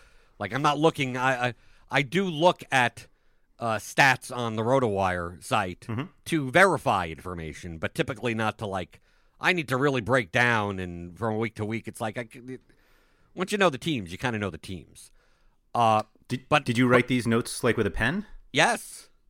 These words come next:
Speaker 1: Pen and
Speaker 2: Wow.
Speaker 1: paper. Twelve to
Speaker 2: Wow.
Speaker 1: fourteen hours.
Speaker 2: <laughs>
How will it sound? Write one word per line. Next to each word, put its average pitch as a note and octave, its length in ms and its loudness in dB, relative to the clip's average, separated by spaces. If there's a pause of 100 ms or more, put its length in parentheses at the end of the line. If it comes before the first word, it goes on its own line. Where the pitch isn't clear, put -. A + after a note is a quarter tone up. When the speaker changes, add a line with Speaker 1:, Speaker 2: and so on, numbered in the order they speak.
(160)
Speaker 1:
Pen F#3+ 160 4
and A3 100 -2
Speaker 2:
Wow. A3 80 6
Speaker 1:
paper. A3+ 360 -2 (480)
Twelve G3+ 280 4
to G3+ 60 4
Speaker 2:
Wow. E4 120 2
Speaker 1:
fourteen G#3+ 320 0
hours. F3 580 0 (800)
Speaker 2:
<laughs> - 1200 2